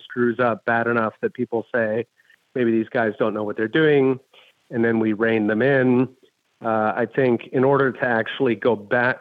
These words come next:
sort of wind the clock back pre-Nixon or pre-F D R and go back to gold,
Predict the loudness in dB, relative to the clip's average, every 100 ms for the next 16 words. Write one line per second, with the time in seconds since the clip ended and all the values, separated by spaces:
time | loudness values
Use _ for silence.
0 | -10 -10 -4 -2 0 0 -2 -2 -2 -2
1 | -2 0 -2 -6 -4 -2 0 -2 -2 -2
2 | -2 0 -2 -2 _ _ _ -8 -8 -4
3 | 0 0 0 -2 -2 2 2 0 0 0
4 | -2 -4 -4 0 2 2 2 0